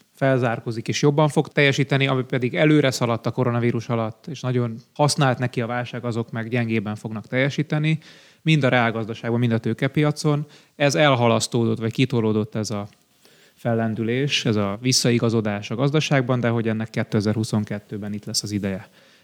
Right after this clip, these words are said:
Ez az egyik fontos gondolat. A másik fontos gondolat pedig az, hogy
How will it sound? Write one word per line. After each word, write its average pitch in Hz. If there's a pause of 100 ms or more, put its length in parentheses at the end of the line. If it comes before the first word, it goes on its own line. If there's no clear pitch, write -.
(100)
Ez 120
az 120
egyik 113 (220)
fontos 107
gondolat. 151 (220)
A 147
másik 180 (440)
fontos 160
gondolat 151
pedig 139
az, 147
hogy 131